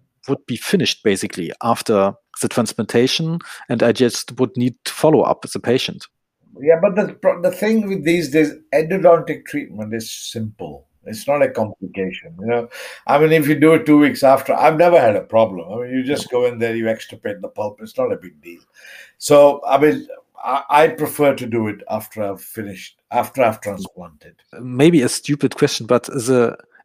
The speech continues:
Speaker 1: apex locator is working whe-,
Speaker 2: Yes.
Speaker 1: after the transplantation. Okay.
Speaker 2: Yes, of course. Yeah, of course. Apex locator will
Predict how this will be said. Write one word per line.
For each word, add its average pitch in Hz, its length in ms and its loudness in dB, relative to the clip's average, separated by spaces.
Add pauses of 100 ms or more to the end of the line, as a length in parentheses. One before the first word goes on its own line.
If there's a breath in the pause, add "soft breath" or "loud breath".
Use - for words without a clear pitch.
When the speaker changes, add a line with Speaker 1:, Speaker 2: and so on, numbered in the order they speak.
Speaker 1:
apex 190 400 2
locator 160 580 2
is 127 180 -2
working 123 680 0
whe-, 131 200 -2
Speaker 2:
Yes. 139 100 6
Speaker 1:
after 131 280 0
the 113 180 -12
transplantation. 104 680 -8
Okay. 104 280 -8
Speaker 2:
Yes, - 280 -10
of - 160 -18
course. - 360 -8 (120)
Yeah, 123 220 -4 (140)
of - 160 -20
course. - 400 -18
Apex 180 320 0 (460)
locator 139 440 -2
will 127 160 -2